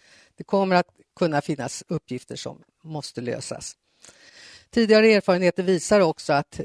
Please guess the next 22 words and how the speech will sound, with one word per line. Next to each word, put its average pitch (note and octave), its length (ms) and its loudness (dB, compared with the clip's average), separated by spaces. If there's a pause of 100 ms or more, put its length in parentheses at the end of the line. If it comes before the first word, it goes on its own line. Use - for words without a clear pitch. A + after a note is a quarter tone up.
tidigt F#3 440 -2
agerande D3+ 760 0
skapar D3+ 340 -4
bättre D3 360 -6
beredskap C#3 680 -6
och - 140 -12
förutsättningar D#3+ 600 -2
för D3+ 120 -4
att D3 60 2
hantera D3 400 -4
en C#3 80 -8
situation E3 580 -6
som D3 260 -6 (300)
man F#3+ 180 0
ännu F3 240 0
inte E3+ 160 -6
vet C#3+ 360 -4
hur C#3 80 -6
den C3 140 -8
kommer B2+ 220 -6
att C#3 60 -8
utvecklas. - 720 -14